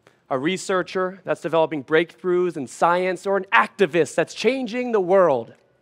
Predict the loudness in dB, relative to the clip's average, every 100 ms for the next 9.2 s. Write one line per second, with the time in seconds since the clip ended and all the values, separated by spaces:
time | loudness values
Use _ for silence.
0 | _ _ _ _ _ _ 6 6 6 2
1 | 4 4 4 4 2 0 0 2 2 4
2 | 0 0 0 0 0 0 0 -2 2 4
3 | 4 0 _ _ _ _ -4 -2 0 0
4 | 0 -2 -2 -6 -6 -20 -20 _ _ _
5 | _ _ _ _ _ _ _ _ -14 -4
6 | 2 4 4 0 -4 -8 -6 -4 -2 -2
7 | -2 -2 -6 -6 -12 -14 _ _ _ _
8 | _ _ -10 -2 0 0 0 2 4 4
9 | 2